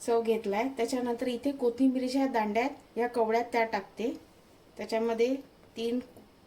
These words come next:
मिरच्या टाकते, थोडीशी कैरी आहे, थोडीशी कोथिंबीर पण टाकते वरतून, थोडीशी साखर आणि चवीनुसार मीठ.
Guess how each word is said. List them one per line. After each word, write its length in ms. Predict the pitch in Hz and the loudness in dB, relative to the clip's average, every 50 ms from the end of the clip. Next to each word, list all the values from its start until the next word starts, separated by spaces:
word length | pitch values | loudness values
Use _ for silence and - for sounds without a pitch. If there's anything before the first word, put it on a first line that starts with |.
| - - | -16 -8
मिरच्या 340 | 208 208 202 196 - 233 220 | -6 -4 -4 -2 0 0 0
टाकते, 400 | 220 220 208 - - - 233 262 269 - - - - - - - - | 0 0 -4 -6 -4 -4 -4 -4 -4 -6 -10 -20 -20 -20 -20 -20 -8
थोडीशी 440 | - 320 302 285 277 277 277 294 285 | -2 2 2 4 4 2 2 0 -2
कैरी 420 | 277 - 247 214 220 220 233 240 233 | -2 0 0 0 0 2 2 2 2
आहे, 300 | 208 190 196 208 233 269 - - - - - - - - - - - - - - - - - - - - - - - - - - - - - - - - - - - | 2 0 -2 -4 -4 -6 -8 -10 -20 -20 -20 -20 -20 -20 -20 -20 -20 -20 -20 -20 -20 -20 -20 -20 -20 -14 -6 -6 -6 -6 -8 -14 -18 -18 -14 -14 -14 -14 -14 -12 -4
थोडीशी 360 | - 269 269 277 - - 311 | 0 2 2 2 2 0 -4
कोथिंबीर 520 | - - 254 233 - 262 254 254 262 269 | -2 -2 -4 -4 -2 -2 0 0 0 0
पण 200 | 269 277 285 269 | -2 -2 -2 -2
टाकते 300 | 262 226 220 - - 220 | -2 -2 -4 -6 -6 -6
वरतून, 420 | 214 208 190 190 190 - 233 277 320 311 - - - - - - - - - - - - - - - - - - - - - - - - - - - - _ _ _ _ _ _ _ - - - | -6 -4 -6 -6 -8 -6 -6 -6 -6 -6 -10 -18 -20 -20 -20 -20 -20 -18 -14 -14 -12 -10 -8 -8 -8 -10 -12 -20 -20 -20 -20 -20 -20 -20 -20 -20 -20 -20 _ _ _ _ _ _ _ -20 -14 -4
थोडीशी 400 | - 247 240 240 262 - 285 277 | 0 0 2 2 0 -2 -2 -2
साखर 560 | 269 - 285 233 208 - - - 208 214 277 330 - - - - - - - - - - - - - - - - - - - - - - - - - - - - - - - - - - | -2 -2 -2 -4 -4 -6 -8 -6 -4 -4 -4 -6 -8 -12 -20 -20 -20 -20 -20 -20 -20 -20 -20 -20 -20 -20 -20 -20 -20 -20 -20 -20 -20 -20 -20 -20 -20 -20 -16 -14 -14 -14 -14 -16 -10 -6
आणि 160 | 226 226 240 | -2 0 0
चवीनुसार 720 | 262 277 262 233 233 240 240 240 247 262 - 269 277 339 381 - - - - - | 0 2 2 2 2 2 2 0 0 0 0 0 -2 -2 -2 -6 -12 -20 -16 -8
मीठ. 300 | 220 226 226 202 - - | -4 -2 -2 -2 -4 -8